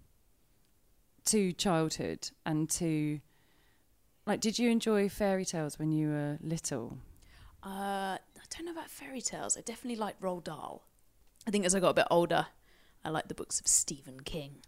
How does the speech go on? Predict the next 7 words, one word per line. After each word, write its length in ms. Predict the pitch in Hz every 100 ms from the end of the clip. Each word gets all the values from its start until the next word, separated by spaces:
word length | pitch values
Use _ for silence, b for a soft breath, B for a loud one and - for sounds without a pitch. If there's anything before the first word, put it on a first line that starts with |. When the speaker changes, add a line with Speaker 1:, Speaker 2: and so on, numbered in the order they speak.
| - 190
Speaker 1:
Oh, 140 | 190
yeah. 640 | 143 143 170 175 156 135 131
Speaker 2:
Yeah. 420 | 143 135 127 110 -
Speaker 1:
God, 320 | 175 151 131
scary. 640 | - - 185 160 143 135 135 _
Speaker 2:
So 240 | - - -
scary. 540 | - - 76 87 -